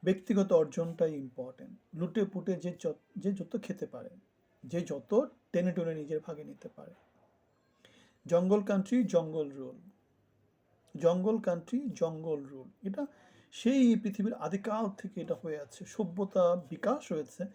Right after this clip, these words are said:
কিন্তু আমাদের এখানে সেটা হয়নি। আমাদের এখানে জঙ্গল কান্ট্রি, জঙ্গল রুল, সে নিয়মটাই আছে।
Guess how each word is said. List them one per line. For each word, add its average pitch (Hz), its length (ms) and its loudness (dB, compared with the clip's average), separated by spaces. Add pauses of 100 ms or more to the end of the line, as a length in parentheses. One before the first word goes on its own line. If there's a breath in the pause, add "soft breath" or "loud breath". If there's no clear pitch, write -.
(300 loud breath)
কিন্তু 190 160 0
আমাদের 175 280 -2
এখানে 165 260 -6
সেটা - 280 -14
হয়নি। 139 260 -16 (840 loud breath)
আমাদের 170 280 -2
এখানে 170 400 -6 (480 soft breath)
জঙ্গল 180 440 2
কান্ট্রি, 208 480 -4 (380 soft breath)
জঙ্গল 180 420 2
রুল, 147 300 -2
সে - 180 -4
নিয়মটাই 151 500 -8
আছে। - 300 -18